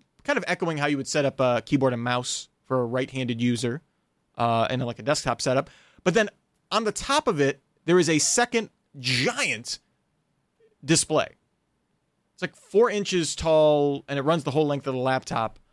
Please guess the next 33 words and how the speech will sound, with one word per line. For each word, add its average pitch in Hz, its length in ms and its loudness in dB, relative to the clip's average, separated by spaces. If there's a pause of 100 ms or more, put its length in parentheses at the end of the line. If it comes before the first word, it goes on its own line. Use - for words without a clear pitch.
(720)
And 147 220 0
the 151 320 4
idea 156 500 0
is 160 260 -4
you 160 60 -8
can 143 220 -8
fully 277 480 -2
extend 165 580 0
the, 127 440 0
the, 120 280 -2
the 117 120 -10
complete 143 280 -2
desktop 151 400 0
experience. 147 580 -2
So 131 60 -8
you 110 40 -8
can 120 140 -14
move 120 200 -8
windows 226 340 0
down 196 160 -2
there 180 100 -4
and 170 80 -4
that 170 80 -2
kind 165 100 -4
of 156 60 -6
stuff. - 160 -4 (100)
Or, 214 260 6
again, 202 280 2
they're 180 120 0
coming 180 220 -2
up 175 80 -4
with 160 80 -6
their 185 160 -4